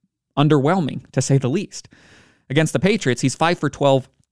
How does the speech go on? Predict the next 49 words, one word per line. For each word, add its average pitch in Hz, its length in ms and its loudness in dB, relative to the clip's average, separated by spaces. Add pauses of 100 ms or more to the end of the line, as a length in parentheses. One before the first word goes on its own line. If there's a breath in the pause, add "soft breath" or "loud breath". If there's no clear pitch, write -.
(140)
for 127 100 -4
fifty-seven 143 580 0
yards, 113 340 0
one 131 160 2
touchdown, 120 400 -2
and 110 100 -2
one 113 140 -2
interception. - 520 -8 (260)
That's - 300 -6
atrocious, 170 560 -2 (140)
obviously. 131 500 0 (540)
They 156 80 0
still 190 220 4
win 165 100 4
the 151 60 0
game, 185 220 0
though, - 200 -20
is 113 140 -8
the - 60 -6
point, - 320 -8 (420)
because 127 260 -2
the 117 80 -4
Colts, 123 280 0
they 123 100 0
have 117 140 0
that 120 120 0
identity. 131 500 -2 (1400)
Uh, 110 320 -6 (460)
the 120 100 -4
win 131 180 0
prior 143 260 0
to 131 60 -6
that 143 220 -6
against 120 400 -4
the 127 80 -4
Texans. - 460 -6 (720)
He 127 100 -6
goes 120 200 0
sixteen 156 380 -2
for 139 100 -4
twenty-two, 147 480 0
a 127 40 -2
hundred 139 260 0
fifty-eight 135 320 -4
yards, 120 280 -2
one 123 140 -2
touchdown, 113 380 -4
no 113 100 -4
picks. - 320 -14